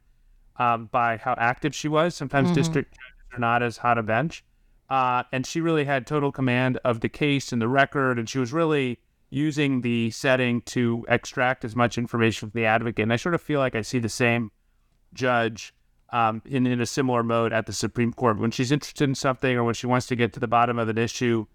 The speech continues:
Speaker 1: she's not afraid to just hold the floor and, and keep it, uh, and, and really push the advocate.
Speaker 2: I'm wondering if anything stuck out to you in your arguments this term. And I mentioned you had two cases. Was there anything that Justice Jackson asked you that was notable?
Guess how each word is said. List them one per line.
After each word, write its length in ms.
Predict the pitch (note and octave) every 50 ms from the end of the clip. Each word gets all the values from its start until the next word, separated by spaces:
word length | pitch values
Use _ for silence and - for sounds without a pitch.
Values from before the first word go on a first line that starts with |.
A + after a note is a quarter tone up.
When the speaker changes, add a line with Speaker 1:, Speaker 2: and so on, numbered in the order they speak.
| _ _
Speaker 1:
she's 180 | - - C3 B2
not 160 | C3 B2+ B2
afraid 340 | B2 A#2 - C3 B2+ B2 A#2
to 60 | A2
just 220 | G#2+ G2 A#2 - -
hold 200 | - A#2+ A2+ G#2+
the 60 | G#2+
floor 360 | - - - A#2 A2+ A2+ A2
and, 220 | - - A2 G#2+ G#2 -
and 160 | A2+ A2 -
keep 220 | - B2 A2+ -
it, 120 | G#2+ A2 - _ _ _ _ _ - -
uh, 200 | - A#2 A2+ A2 A2
and, 180 | A2+ A#2 A2+ -
and 200 | A#2+ A2+ A#2 A2+
really 160 | A2+ A#2+ A#2 A2
push 220 | - - A2+ -
the 140 | - A2 G2+
advocate. 420 | G2 G#2 F#2+ G#2+ F#2 - - - _ _ _ _ _ _ -
Speaker 2:
I'm 220 | - A#3+ A#3 A3
wondering 340 | A#3+ D#4 F#4+ A4 A#4 G#4+ F#4
if 140 | D#4+ C4 B3
anything 340 | A#3 B3 C4 B3+ B3+ A3
stuck 220 | G3+ - G#3 G3+ G3+
out 140 | G3 F#3+ -
to 100 | - G3
you 380 | E3 F3 F3+ F#3 F#3 F#3 F3+
in 200 | F3 E3 F3 E3+
your 180 | D#3+ E3 E3+ F3
arguments 540 | D#3+ E3 E3+ D#3+ E3+ E3+ E3 D#3+ D#3 D3+ -
this 160 | E3+ E3 -
term. 140 | - E3+ D#3+
And 80 | D#3
I 20 | D#3
mentioned 320 | D#3 D#3+ D#3+ - F3 E3
you 80 | D#3+ D#3+
had 220 | D#3+ E3 D3+ -
two 160 | - - G3
cases. 600 | - - F3+ E3+ F3 - - F3 E3+ E3 E3 - - _ _ _ _ _ _ _ _
Was 360 | - G3+ G3+ G3 F#3 G#3+ G3+ F#3+
there 120 | G#3 F#3
anything 360 | G3 A#3 B3+ C4+ C#4+ C4+ C4
that 80 | B3 A3+
Justice 360 | - G3+ G3+ - G3+ F#3+ -
Jackson 420 | - F3+ E3+ E3+ - - G3 F3+ E3+
asked 420 | - D#3+ D#3+ E3 E3+ E3 - -
you 280 | F3 E3+ E3 E3 E3+ E3+
that 140 | E3 D#3+ D3
was 160 | C#3+ D3+ C#3+
notable? 560 | - D3+ D3 D#3 F3 F#3 - G#3 C4 D4+ D4+